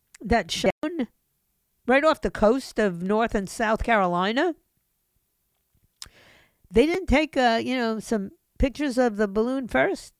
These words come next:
You know, we still don't have a close-up picture of this here balloon. All we have are the, like, you know, homemade videos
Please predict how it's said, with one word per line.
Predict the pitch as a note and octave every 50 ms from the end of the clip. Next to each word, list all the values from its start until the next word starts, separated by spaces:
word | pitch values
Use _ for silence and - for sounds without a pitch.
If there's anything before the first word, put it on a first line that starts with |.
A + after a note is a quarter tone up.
| _ _ _ _ _ _ _ _ _ _ _ _ _ _ _ -
You | C4+ E4
know, | D4+ A#3+
we | B3 C#4
still | - - - E4 E4+
don't | F4 D#4+ D4
have | C#4 C4 G#3+
a | A3
close-up | - - - C#4 C#4+ B3+ - C4+ A#3+
picture | - D4 F#4 - - - F3
of | D#3+ F3+ F3+
this | F#3+ A3 - -
here | A3+ A3+ G#3
balloon. | G3+ G3 G#3 A3 A#3+ - E3+ - A2+ - _ _ _ _ _ _ _ _ _ _ _ _ _ _ _ -
All | A3+ B3 C4+
we | C#4 C#4
have | C#4 C4 B3
are | B3 A#3+
the, | G#3+ A3+ A3+ A3
like, | G#3+ G#3+ G#3+ G3+ - -
you | A#3+ A#3
know, | A3 G3+ G3 G3
homemade | F#3+ G#3+ A#3+ B3 A#3 A3+ A#3 A#3 A3+ F#3+
videos | F#3+ A#3 C4+ F4 A#3 E3+ D#3+ D#3+ E3 F#3 F#3+ -